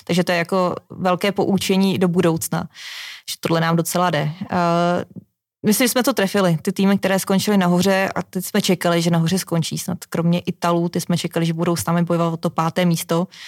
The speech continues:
že skončí nakonec první, tak to bylo velký překvapení. Ale jinak, eh, jsem ráda, že se podařilo prostě to skloubit tak, že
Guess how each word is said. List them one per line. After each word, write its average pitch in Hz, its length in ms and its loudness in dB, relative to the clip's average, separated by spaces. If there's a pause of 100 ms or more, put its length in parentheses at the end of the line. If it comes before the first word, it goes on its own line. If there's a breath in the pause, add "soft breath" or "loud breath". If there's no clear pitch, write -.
(200 loud breath)
že 175 80 2
skončí 175 400 -2
nakonec 180 280 0
první, 170 300 0
tak 170 120 -2
to 170 80 -2
bylo 175 100 4
velký 170 460 0
překvapení. 160 760 0 (760 loud breath)
Ale 190 400 0 (160)
jinak, 185 440 0
eh, 196 60 2 (1200)
jsem 202 220 2
ráda, 175 260 2
že 170 60 0
se 202 80 -2
podařilo 180 460 0
prostě 175 320 -4
to 180 480 -2
skloubit 185 360 0
tak, 165 220 -2
že 175 360 2